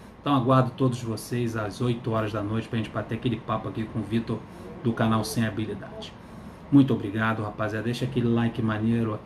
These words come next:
fortalece aqui no canal, se inscrevendo também. Participa lá das nossas redes sociais, Twitter, Instagram, Facebook. Estamos presentes até TikTok.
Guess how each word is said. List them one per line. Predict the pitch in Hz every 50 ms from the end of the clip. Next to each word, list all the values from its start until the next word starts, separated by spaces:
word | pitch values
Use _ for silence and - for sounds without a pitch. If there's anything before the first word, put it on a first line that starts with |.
| -
fortalece | - 127 120 - - 123 113 113 117 113 110 -
aqui | 123 - 120
no | 117 113
canal, | 113 - 107 107 110 113 113
se | - -
inscrevendo | - - - - 117 110 104 101 113 113 113 110 104 - - -
também. | 123 117 107 101 101 110 113 117 113 113 - - - - - - - - -
Participa | - 123 113 - - - - 131 131 123
lá | 120
das | 117 117 113
nossas | 113 117 113 - - 104 98
redes | 117 117 117 113 -
sociais, | - - 113 107 - - - 107 110 113 107 - -
Twitter, | - 117 110 104 110 117 117 - - 113
Instagram, | 104 - 139 - - - 107 92 98 101 110 117 113
Facebook. | 113 - - 113 110 - - - - - 113 110 - - - - - - - - - - -
Estamos | - - 131 123 113
presentes | 117 107 104 101 - 120 117 117
até | 107 - 143
TikTok. | 135 - - 139 - - - - - 110 107 -